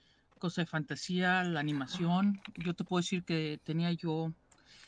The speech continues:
y aquí voy a decir dónde estaba más o menos yo viviendo, pero, este, tenía yo como cuatro años y fui a la biblioteca Benjamin Franklin en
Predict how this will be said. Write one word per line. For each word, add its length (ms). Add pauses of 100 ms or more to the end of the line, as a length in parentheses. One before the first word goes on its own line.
(180)
y 60
aquí 160
voy 120
a 20
decir 340
dónde 240 (680)
estaba 160
más 240
o 40
menos 100
yo 80
viviendo, 320
pero, 480 (720)
este, 1000
tenía 280
yo 240
como 240
cuatro 340
años 600 (100)
y 100
fui 280
a 60
la 180
biblioteca 720
Benjamin 520
Franklin 500
en 360